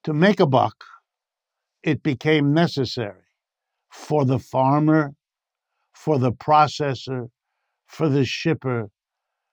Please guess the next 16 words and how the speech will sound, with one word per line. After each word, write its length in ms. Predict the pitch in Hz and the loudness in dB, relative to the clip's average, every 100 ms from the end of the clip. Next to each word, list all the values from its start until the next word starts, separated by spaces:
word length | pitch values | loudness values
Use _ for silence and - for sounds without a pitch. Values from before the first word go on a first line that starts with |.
| _ - | _ -6
to 100 | 151 | -6
find 440 | - 160 151 147 | -2 -2 0 0
the 140 | 131 120 | 0 -2
cheapest 580 | - 190 175 156 131 - - | -6 -4 -4 -4 -6 -8 -12
possible 760 | 131 135 - 131 110 117 107 _ - | -6 -6 -6 -10 -6 -6 -8 _ -12
labor 520 | 131 135 147 123 110 _ _ _ _ _ _ | -6 -2 0 0 -4 _ _ _ _ _ _
to 80 | 143 | -8
do 260 | 110 151 127 | -2 2 2
the 100 | 113 | 0
work. 300 | 107 - - - _ _ _ _ - | -6 -10 -14 -20 _ _ _ _ -4
And 180 | 131 120 | 0 0
they 160 | 110 | -2
found 500 | 90 - 156 143 143 | -6 -2 0 2 4
it 220 | 139 139 - - | 4 2 -2 -4
in 480 | 123 117 110 113 104 _ _ _ | 0 0 0 -4 -8 _ _ _
children. 840 | - - 135 104 82 78 92 80 | -10 -8 -6 -6 -8 -10 -12 -12